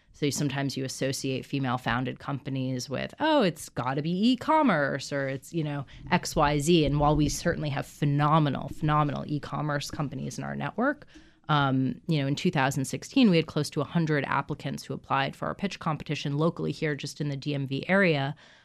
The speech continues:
uh, that spanned across more than twenty industries. And we had energy companies, real estate companies, I O T, which is, in-, you know, Internet of Things, and, um,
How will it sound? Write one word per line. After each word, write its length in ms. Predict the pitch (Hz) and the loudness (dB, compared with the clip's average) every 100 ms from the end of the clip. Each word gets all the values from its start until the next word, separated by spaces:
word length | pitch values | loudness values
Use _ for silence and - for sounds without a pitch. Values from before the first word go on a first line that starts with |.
| - | -2
uh, 300 | 156 147 143 160 | 2 4 2 2
that 240 | 165 160 | -2 -2
spanned 540 | - 180 170 175 180 - - | -4 2 4 6 4 2 -6
across 400 | 160 180 160 - | -4 0 0 0
more 160 | 160 156 | 0 0
than 160 | 156 | 0
twenty 380 | 151 - 151 147 | -2 -2 -2 0
industries. 720 | 139 147 - - - - - _ _ _ - | -2 -6 -8 -10 -10 -12 -16 _ _ _ -4
And 200 | 139 135 | -2 0
we 120 | 139 | -2
had 520 | 131 131 127 127 - _ - | -2 -4 -2 -4 -6 _ -2
energy 320 | 156 151 143 | 0 0 -2
companies, 480 | - 131 131 131 151 | -6 -8 -8 -6 0
real 200 | 147 143 | 2 2
estate 280 | - 131 | 0 -4
companies, 560 | - 131 127 131 127 123 - | -4 -10 -10 -10 -10 -10 -6
I 220 | 143 139 | -2 0
O 60 | |
T, 220 | 135 - 131 | -2 -4 -6
which 160 | - | -6
is, 140 | 139 - | -12 -10
in-, 140 | 156 - | -10 -8
you 100 | 165 | -8
know, 200 | 139 135 _ _ _ - | -8 -10 _ _ _ -4
Internet 360 | 170 165 151 131 | 0 2 2 2
of 80 | 127 | 0
Things, 520 | 151 139 127 127 127 | 0 0 0 -2 -4
and, 640 | - 135 127 127 123 123 - _ _ - | -2 -2 -2 0 0 -2 -8 _ _ -6
um, 440 | 135 127 120 113 | -2 0 0 -2